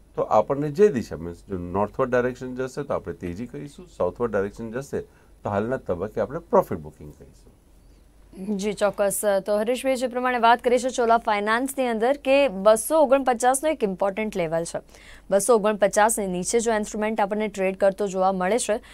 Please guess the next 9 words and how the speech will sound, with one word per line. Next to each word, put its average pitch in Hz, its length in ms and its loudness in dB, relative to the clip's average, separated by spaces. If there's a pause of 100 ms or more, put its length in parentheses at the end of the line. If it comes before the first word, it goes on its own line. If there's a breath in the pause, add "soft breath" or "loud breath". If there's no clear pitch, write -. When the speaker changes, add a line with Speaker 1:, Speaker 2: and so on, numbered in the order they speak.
(260 loud breath)
Speaker 2:
તો 277 140 8
પછી 294 380 6
તમે, 269 480 2
અ, 220 300 4
સેલિંગનું 233 580 2
ધ્યાન 185 260 -4
રાખી 170 260 -2
શકો 170 380 -8
છો. 165 320 -10